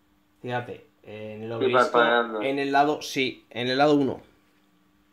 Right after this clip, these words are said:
Speaker 2: Los dos, los dos.
Speaker 1: No, pero en el lado uno es la que tengo yo, está llevando Guan Yu, a ver, no está haciendo ni cosquillas. Yo creo que el rally de Guan Yu, aunque
Speaker 2: No.
Speaker 1: es bueno, no, no es, no es suficientemente fuerte para, como rally.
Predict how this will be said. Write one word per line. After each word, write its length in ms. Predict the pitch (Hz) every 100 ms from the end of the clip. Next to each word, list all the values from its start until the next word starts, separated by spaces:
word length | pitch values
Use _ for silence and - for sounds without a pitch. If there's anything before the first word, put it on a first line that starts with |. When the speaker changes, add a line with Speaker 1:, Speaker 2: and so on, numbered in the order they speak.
| _ _ _ _ _ _ _ _ _ _ _ _ _ _ _ _ _ _ - -
Speaker 2:
Los 260 | 120 117 110
dos, 220 | 139 139
los 180 | 131 120
dos. 180 | 143 143 - _ _ _ _ -
Speaker 1:
No, 180 | 156 170
pero 160 | 151
en 60 | 143
el 100 | 143
lado 180 | 170 185
uno 120 | 196
es 60 |
la 100 | 196
que 80 | 185
tengo 180 | 175 175
yo, 160 | 180 156
está 180 | 160 160
llevando 340 | 175 196 202
Guan 160 | 185 185
Yu, 120 | 165
a 80 | 120
ver, 300 | 139 123 101 -
no 200 | 135 151
está 200 | 156 170
haciendo 200 | 156 180
ni 120 | 180
cosquillas. 580 | 160 123 - 101 98 -
Yo 140 | 120 127
creo 220 | 147 147
que 340 | 143 131 131
el 60 | 127
rally 220 | 131 139
de 40 |
Guan 240 | 147 147 139
Yu, 120 | 151
aunque 180 | 147 123
Speaker 2:
No. 80 | 123
Speaker 1:
es 60 |
bueno, 440 | 151 151 160 165 -
no, 400 | - 147 139 139
no 120 | 135
es, 300 | 143 135 -
no 140 | - 143
es 60 | 143
suficientemente 580 | 151 151 147 135 127
fuerte 340 | 113 127 110 110
para, 600 | 113 110 107 104 98 107 -
como 220 | - 110
rally. 320 | 113 117 101